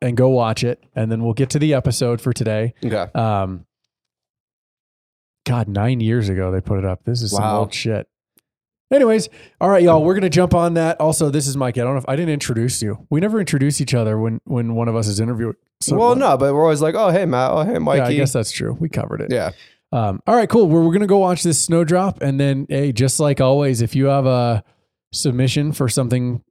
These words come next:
Speaker 1: fan made that you want us to watch, let us know. Um, however, if you can, try and keep an eye out for spoilers, 'cause a lot happens. We've had some cool ones that I'm excited to watch submitted,
Speaker 2: Mm-hmm.
Speaker 1: but then our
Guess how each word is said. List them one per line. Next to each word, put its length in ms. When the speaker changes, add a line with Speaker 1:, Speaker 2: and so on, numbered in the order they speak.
Speaker 1:
fan 320
made 280
that 60
you 140
want 160
us 120
to 100
watch, 460
let 260
us 180
know. 360
Um, 240
however, 680
if 140
you 80
can, 360
try 280
and 140
keep 280
an 80
eye 160
out 200
for 160
spoilers, 680
'cause 260
a 80
lot 200
happens. 460
We've 120
had 180
some 140
cool 260
ones 180
that 80
I'm 80
excited 440
to 80
watch 360
submitted, 420
Speaker 2:
Mm-hmm. 180
Speaker 1:
but 140
then 120
our 360